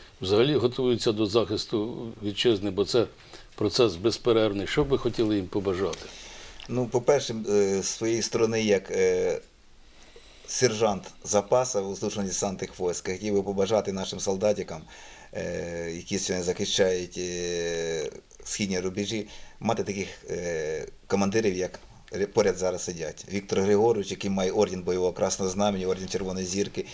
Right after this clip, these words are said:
Speaker 2: і Валерій Миколаївич. Отаких командирів мати. А з другої сторони, хотів би побажати командирам, щоб от такі командири, як от Віктор Григорович, як Валерій Миколаївич, щоб... Нинішні офіцери брали приклад,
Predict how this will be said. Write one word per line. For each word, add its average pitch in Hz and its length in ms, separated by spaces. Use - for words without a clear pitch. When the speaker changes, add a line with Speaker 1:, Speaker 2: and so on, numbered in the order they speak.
Speaker 2:
і 98 200
Валерій 101 300
Миколаївич. 82 600
Отаких - 360
командирів 87 460
мати. 80 340
А 113 200
з 120 40
другої 143 260
сторони, 104 300
хотів 98 200
би 92 100
побажати 92 540
командирам, 90 560
щоб 98 220
от 104 120
такі 113 240
командири, 113 680
як 101 240
от 104 140
Віктор 113 280
Григорович, 104 800
як 95 360
Валерій 101 540
Миколаївич, 92 380
щоб... 98 140
Нинішні 104 760
офіцери 107 460
брали 104 300
приклад, - 540